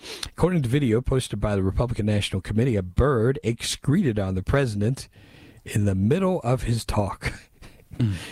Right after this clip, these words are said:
Speaker 1: It's kinda funny. R N C Research actually posted this, and it said, "Did a bird just poop on Joe Biden?" And apparently it did. You can see this video, and as you take a look at this,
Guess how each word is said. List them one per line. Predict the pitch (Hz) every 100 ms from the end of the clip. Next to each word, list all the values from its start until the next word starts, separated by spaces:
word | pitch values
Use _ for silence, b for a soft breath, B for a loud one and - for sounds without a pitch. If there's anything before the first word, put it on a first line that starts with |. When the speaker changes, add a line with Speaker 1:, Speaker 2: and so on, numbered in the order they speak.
| B
Speaker 1:
It's | 107 -
kinda | - 107
funny. | 95 107 107 98 101 b b b -
R | 113 123
N | 110
C | -
Research | 110 101 - 107 -
actually | 104 98 - 101
posted | - 120 - -
this, | 98 98 -
and | 101
it |
said, | - 101 98
"Did | 107
a | 85
bird | 85 - 101 143 135
just | 90 113 -
poop | - 107 -
on | 101 107
Joe | 101 107
Biden?" | 101 104 113 143 143 B B B B B -
And | 98 113 113
apparently | - 113 127 127
it | 117
did. | 95 85 104
You | 98
can | 87
see | - 110
this | 107 -
video, | 101 110 107 101 107 117 B B B B B B -
and | 101 110 104 101 101 95 - _ _ - _ -
as | 107 104 -
you | 98 95
take | 92 139
a | 123
look | 110 131
at | 95
this, | 87 92 - -